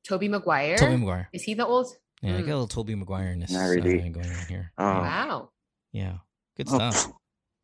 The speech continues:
Speaker 2: All right. Hey, I know you're having a bad week, uh, Tobey Maguire.
Speaker 3: Oh, yeah.
Speaker 2: So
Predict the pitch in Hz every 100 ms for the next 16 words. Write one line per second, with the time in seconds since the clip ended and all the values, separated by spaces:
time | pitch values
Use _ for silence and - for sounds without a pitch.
0 | _ - 143 151 107 202 190 226 208 190
1 | 180 123 143 143 127 - 123 117 165 -
2 | - _ _ 127 127 120 139 139 135 123
3 | 139 151 135 120 104 - _ - - 180
4 | 160 156 160 151 147 147 -